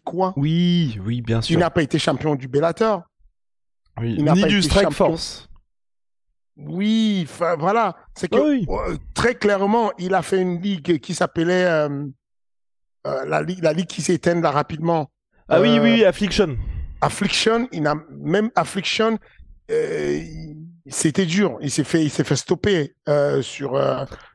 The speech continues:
Speaker 1: non, non, c'est
Speaker 2: Euh,
Speaker 1: lui
Speaker 2: non,
Speaker 1: qui a
Speaker 2: non, non,
Speaker 1: stoppé
Speaker 2: il s-,
Speaker 1: quelqu'un
Speaker 2: oui.
Speaker 1: qui lui a monté un,
Speaker 2: Oui,
Speaker 1: quelqu'un lui a
Speaker 2: euh,
Speaker 1: mis un
Speaker 2: oui.
Speaker 1: genou
Speaker 2: Oh,
Speaker 1: sauté, je sais
Speaker 2: c'est,
Speaker 1: plus
Speaker 2: c'est,
Speaker 1: c'est qui.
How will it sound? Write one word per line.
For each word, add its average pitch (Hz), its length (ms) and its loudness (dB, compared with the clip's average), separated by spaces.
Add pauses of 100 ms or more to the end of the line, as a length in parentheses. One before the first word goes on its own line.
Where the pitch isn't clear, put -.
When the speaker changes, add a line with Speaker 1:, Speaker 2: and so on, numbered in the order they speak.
(140)
Speaker 1:
non, 202 140 2
non, 214 120 2
c'est - 140 -2
Speaker 2:
Euh, 175 60 0
Speaker 1:
lui 240 60 6
Speaker 2:
non, 330 100 4
Speaker 1:
qui 415 60 4
a 427 60 4
Speaker 2:
non, - 20 4
non, 311 160 2
Speaker 1:
stoppé 320 80 2
Speaker 2:
il 220 180 0
s-, - 40 -2
Speaker 1:
quelqu'un 190 240 0
Speaker 2:
oui. 240 100 4
Speaker 1:
qui - 120 -6
lui 196 80 2
a 185 60 2
monté 170 300 0
un, 180 300 2
Speaker 2:
Oui, 208 260 0
Speaker 1:
quelqu'un 165 240 6
lui 170 100 4
a 185 40 4
Speaker 2:
euh, 180 40 0
Speaker 1:
mis 180 120 0
un 175 120 -2
Speaker 2:
oui. 185 140 2
Speaker 1:
genou 175 240 -4
Speaker 2:
Oh, 165 60 6 (180)
Speaker 1:
sauté, 202 100 2
je - 40 -4
sais - 120 -4
Speaker 2:
c'est, - 40 -6
Speaker 1:
plus - 80 -10
Speaker 2:
c'est, - 160 -4
Speaker 1:
c'est 117 60 -4
qui. - 20 -14